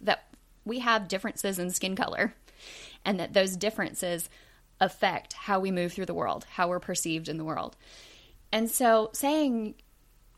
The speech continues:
there's no such thing as color, or we shouldn't see color, it's ignoring those differences, that race even exists in the first place. And it invalidates the experiences of people of color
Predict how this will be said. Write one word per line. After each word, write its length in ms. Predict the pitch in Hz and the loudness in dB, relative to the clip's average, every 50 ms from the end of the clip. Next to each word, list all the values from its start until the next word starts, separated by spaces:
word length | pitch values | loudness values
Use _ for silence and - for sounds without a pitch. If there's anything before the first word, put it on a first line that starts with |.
| _ - | _ -2
there's 240 | 220 220 202 202 190 | 0 2 2 2 2
no 140 | 214 214 226 | 2 2 2
such 240 | 220 220 208 - - | 4 2 2 0 0
thing 200 | - 214 208 202 | -2 -2 -2 -2
as 280 | 196 190 190 - - - | -2 -4 -4 -6 -8 -8
color, 500 | - - 202 196 196 196 196 202 214 226 | -8 -2 -2 -2 2 4 4 4 4 4
or 160 | - - 185 | 2 2 0
we 120 | 170 180 175 | 0 0 0
shouldn't 420 | 170 - - 220 208 208 202 196 - _ - | 2 2 2 2 2 0 0 -4 -6 _ -6
see 260 | - - - 220 208 202 | -4 -2 0 0 -2 -2
color, 540 | - 196 196 196 180 170 160 165 185 190 185 - - _ _ - - - | -2 -2 -2 0 2 2 2 2 0 -2 -6 -12 -20 _ _ -16 -6 -6
it's 140 | 214 208 - | -4 0 0
ignoring 600 | 226 214 220 220 240 294 302 254 202 185 180 185 | 0 2 2 2 4 4 4 4 2 0 0 0
those 200 | 180 185 185 190 | -2 -2 -2 2
differences, 640 | - 269 - 226 185 - - - 170 165 170 - - - - - - - - | 0 0 0 0 -4 -4 -2 -2 -2 0 -2 -2 -6 -10 -20 -20 -20 -6 4
that 180 | - 180 - 180 | 4 4 4 4
race 260 | 175 190 208 240 233 - | 2 0 2 0 -2 -2
even 240 | - 214 208 196 185 | -2 -2 -2 -2 -2
exists 520 | 175 165 165 151 170 196 262 - - - 233 | -4 -6 -6 -2 0 0 0 0 -2 -4 -2
in 80 | 214 | -2
the 80 | 185 180 | -2 0
first 260 | - 180 175 - - | 0 0 0 0 0
place. 360 | - 330 381 415 - - - - - - - - - - - - - - - - - - - - - - - - - - - - - | -2 -2 -2 -2 -6 -10 -14 -14 -18 -20 -20 -20 -20 -20 -20 -20 -20 -20 -20 -20 -20 -20 -20 -20 -20 -20 -20 -20 -20 -20 -14 -4 0
And 200 | 262 269 277 277 | 2 4 4 4
it 100 | 262 - | 2 2
invalidates 720 | - 269 262 254 294 427 466 330 220 196 165 156 - - - | 2 2 4 6 6 6 6 6 6 6 4 2 0 -2 -2
the 100 | - 233 | 0 0
experiences 640 | 208 - - - - 269 254 226 - - - 214 190 | -2 -2 -4 -4 -2 -2 -2 -2 -4 -4 -4 -4 -4
of 80 | 190 185 | -4 -6
people 340 | - - 226 220 190 196 185 | -4 -4 -4 -4 -2 -2 -2
of 100 | 180 - | -2 -4
color 540 | - 233 233 226 208 180 170 170 175 170 | -2 0 0 2 4 4 2 2 0 -4